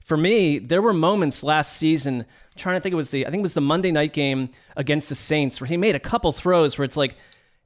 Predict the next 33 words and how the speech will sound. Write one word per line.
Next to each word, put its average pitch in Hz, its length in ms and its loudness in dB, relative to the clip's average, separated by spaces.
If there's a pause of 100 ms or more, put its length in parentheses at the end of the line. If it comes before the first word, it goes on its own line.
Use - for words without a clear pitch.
(140)
this 240 200 2
guy 294 180 4
can 202 140 2
do 151 220 4
everything. 143 460 -2
And, 160 220 -2
like, 160 320 -2
the 165 120 2
way 185 160 4
you 233 80 2
have 202 100 0
to - 80 -2
plan 214 320 0
for 151 300 2
him 135 100 0
is 147 260 -2
insane. 196 480 0
And 143 140 2
you've 151 80 2
added 170 360 0
Zay 156 180 2
Flowers. 147 400 2
You 143 100 -6
add, 160 220 0
if 156 180 0
you 147 60 -2
get 175 240 0
the 165 40 -4
good 147 200 0
version 151 260 0
of 139 80 -2
Odell 151 260 2
Beckham, 147 440 -2